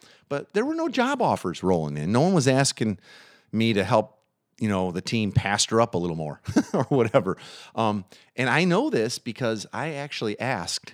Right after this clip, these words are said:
and one of my buddies who was the associate pastor there of this really large church sort of asked for me. And in their polite way, they said, "Well, uh, no thanks, Caesar.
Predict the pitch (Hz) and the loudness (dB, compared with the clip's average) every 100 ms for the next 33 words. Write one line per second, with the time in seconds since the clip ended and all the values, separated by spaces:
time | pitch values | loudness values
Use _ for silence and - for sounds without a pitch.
0 | - 98 107 117 107 113 110 98 - 92 | -8 -2 0 0 0 0 0 -2 -4 -4
1 | 90 90 85 - 151 - 107 - 82 78 | -4 -4 -6 -2 -4 -2 -6 -4 -4 -4
2 | - 80 78 78 - - - - 85 85 | -6 -6 -6 -8 -12 -20 -20 -12 -10 -8
3 | - 87 101 104 98 - - 104 - - | -6 -4 -2 0 -2 -6 -8 -8 -8 -8
4 | - 98 87 90 - - 117 117 80 - | -4 -2 0 -2 -4 -4 -2 -2 -4 -12
5 | - - - 110 110 101 101 120 127 139 | -20 -20 -12 -4 -2 -2 -2 0 0 0
6 | - 156 160 170 143 110 110 107 113 90 | -2 0 0 0 2 2 2 -2 -2 -2
7 | 90 95 98 95 92 92 87 - - 135 | 0 -2 -2 -2 -2 -2 -4 -6 -8 -4
8 | 135 151 160 113 - 95 90 95 | 0 0 0 -2 -4 -6 -4 -6